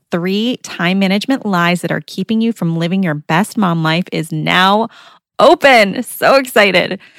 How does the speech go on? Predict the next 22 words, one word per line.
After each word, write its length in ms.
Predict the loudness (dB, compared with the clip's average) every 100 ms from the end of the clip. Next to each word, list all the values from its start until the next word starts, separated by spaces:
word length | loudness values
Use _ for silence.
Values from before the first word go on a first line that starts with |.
| -20 -20 -20 _
The 140 | 0 2
registration 800 | 2 2 0 2 2 4 2 2
link 200 | 2 0
is 160 | -4
kind 640 | -6 -12 -10 -2 0 2 4
of 80 |
a 120 | 4 6
mouthful, 580 | 4 2 -2 0 2
but 180 | 4 2 2
I'll 160 | 0
say 160 | 0 0
it 80 | 0
anyway. 420 | 0 0 -2 -6 _ -20 -20 -20 _ -2
Go 220 | 4 4
to 340 | 4 0 0 0
your 480 | -4 0 2 4 2
ideal 360 | 0 2 2
mom 300 | 4 4 4 2
life 260 | 0 -2 -6 -8 0
dot 380 | 2 2 0 -6 -10
easy 360 | -6 -4 -2 2
webinar 680 | 4 4 2 2 0 -2